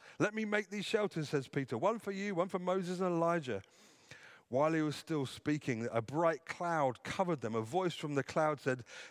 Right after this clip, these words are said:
"This is my son whom I love, and in him I am well pleased. Listen to him." The voice of God himself, it would seem. Disciples heard this. They fell face down to the ground, terrified.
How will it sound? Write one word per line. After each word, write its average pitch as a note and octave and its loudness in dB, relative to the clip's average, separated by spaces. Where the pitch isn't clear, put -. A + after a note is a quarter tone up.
"This F#3+ 0
is D#3+ 0
my D#3 0
son C#3+ 0
whom C#3 -2
I C3 4
love, A#2+ 0
and B2+ 0
in D3 0
him C#3 2
I A#2+ 4
am A#2+ -4
well C3 4
pleased. G#2 -4
Listen C#3+ 0
to C3+ -2
him." B2+ -2
The G#2 -4
voice C#3+ -2
of A#2 -10
God - -10
himself, B2+ -4
it - -8
would G#2 -12
seem. - -10
Disciples D#3 2
heard F3 2
this. B2+ -2
They B2+ -2
fell C#3+ 0
face - -2
down B2+ 0
to A#2 -6
the A#2 -2
ground, A2+ 0
terrified. C3 -2